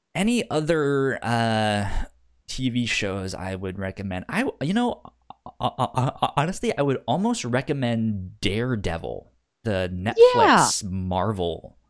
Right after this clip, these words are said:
Speaker 1: show. That's a really, really g-, good one. It is
Speaker 2: Mm-hmm.
Speaker 1: very dark. It's very violent. Doesn't focus on a whole team of, of stuff, uh, but it is, it's good.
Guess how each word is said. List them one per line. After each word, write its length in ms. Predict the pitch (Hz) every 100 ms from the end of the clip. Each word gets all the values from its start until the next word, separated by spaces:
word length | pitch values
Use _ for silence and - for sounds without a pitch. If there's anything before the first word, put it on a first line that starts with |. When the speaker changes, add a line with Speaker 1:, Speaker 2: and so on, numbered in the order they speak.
| _ -
Speaker 1:
show. 400 | - 87 - - - -
That's 160 | 147 107
a 80 |
really, 280 | 101 104 98
really 440 | 90 101 98 92 - _ _ _
g-, 120 | 110
good 320 | 101 202 254 277
one. 100 | 202
It 80 |
is 160 | 214 240
Speaker 2:
Mm-hmm. 100 | 185
Speaker 1:
very 200 | 104 90
dark. 440 | 90 107 113 110
It's 140 | 98 -
very 220 | 101 90
violent. 640 | 87 87 95 101 101 101 - - - - _ _ -
Doesn't 320 | 180 165 151
focus 340 | - 156 147 139
on 120 | 139
a 80 | 110
whole 160 | 120
team 360 | - - 160 151
of, 280 | 98 87 - - - -
of 260 | 98 95 90 82
stuff, 600 | - - 92 87 - - -
uh, 280 | - - -
but 280 | - 98 90
it 160 | 95 95
is, 520 | 95 87 85 85 - - - - _ _ _ _ _ _ _ -
it's 80 | 311
good. 320 | - 143 -